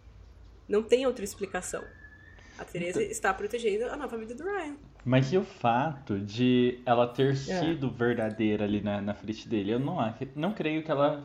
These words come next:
Speaker 2: fosse tão boa mentirosa assim, a julgar pelos, pelo histórico dela, né? Nos episódios anteriores que ela apareceu.
Speaker 1: Eu acho que ela aprendeu a mentir muito bem diante dessa situação com a criança.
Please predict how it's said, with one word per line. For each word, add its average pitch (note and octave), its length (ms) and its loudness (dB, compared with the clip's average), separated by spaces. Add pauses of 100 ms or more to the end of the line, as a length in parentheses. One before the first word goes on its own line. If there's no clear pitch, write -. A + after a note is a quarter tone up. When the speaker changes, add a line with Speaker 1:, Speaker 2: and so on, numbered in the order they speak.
Speaker 2:
fosse C3 260 -2
tão D3 340 -2
boa B2+ 300 2
mentirosa B2+ 800 2
assim, A#2 580 -2 (240)
a C3+ 120 6
julgar C3 520 4
pelos, C#3 540 2 (560)
pelo E3 480 4
histórico D3 640 -2
dela, G#2+ 380 0
né? G#2 120 -2
Nos G#2 180 -2
episódios A2 520 0
anteriores A2+ 580 -2
que - 60 -16
ela A2 120 0
apareceu. A2 640 -6 (1600)
Speaker 1:
Eu G#3+ 140 2
acho E3 220 2
que - 60 -6
ela F#3 80 2
aprendeu G#3+ 300 6
a G#3 60 8
mentir G#3+ 260 4
muito A3+ 220 4
bem A3 380 6
diante G3+ 400 2
dessa F3 180 -4
situação F3+ 440 -4
com E3+ 120 -10
a E3+ 40 -14
criança. D3+ 580 -10